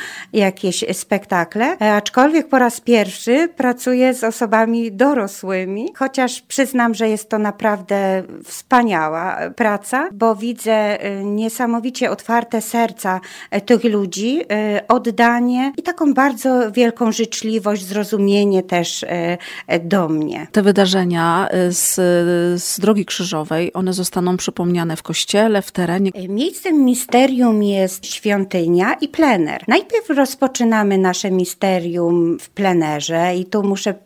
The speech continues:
Speaker 1: powiedzieć, że niesamowite jest wsparcie wielu osób,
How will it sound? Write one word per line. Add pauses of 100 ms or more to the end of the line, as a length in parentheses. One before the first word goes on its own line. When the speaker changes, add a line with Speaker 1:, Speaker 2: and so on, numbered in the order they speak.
Speaker 1:
powiedzieć,
że
niesamowite
jest
wsparcie
wielu
osób,